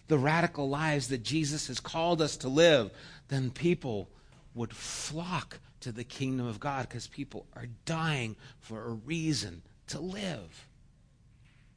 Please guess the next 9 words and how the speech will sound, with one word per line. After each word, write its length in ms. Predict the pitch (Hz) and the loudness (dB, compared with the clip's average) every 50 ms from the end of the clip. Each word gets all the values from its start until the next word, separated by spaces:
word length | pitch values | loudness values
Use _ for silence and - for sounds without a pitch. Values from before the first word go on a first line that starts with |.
| - - - - - - - _ - - - - - - - - - - - - - - - - - - - - - - - - - - - - - - - - - - - - - - | -20 -20 -20 -20 -20 -20 -20 _ -20 -20 -20 -20 -20 -20 -20 -20 -20 -20 -20 -20 -20 -20 -20 -20 -20 -20 -20 -20 -20 -20 -20 -20 -20 -20 -20 -20 -20 -20 -20 -20 -20 -20 -20 -20 -20 -20
And 120 | - 123 | -18 -14
they 100 | 139 156 | -12 -10
need 220 | 143 147 151 147 131 | -6 -6 -6 -6 -6
to 60 | 127 | -6
see 340 | - - - - 143 143 123 | -8 -8 -8 -6 -6 -6 -6
that 180 | 95 113 104 | -6 -10 -12
we 220 | 117 117 117 120 113 | -8 -8 -6 -6 -6
are 100 | 107 104 | -6 -8
living 560 | 95 98 98 131 156 143 107 104 87 85 | -10 -10 -6 -4 -4 -4 -6 -8 -12 -12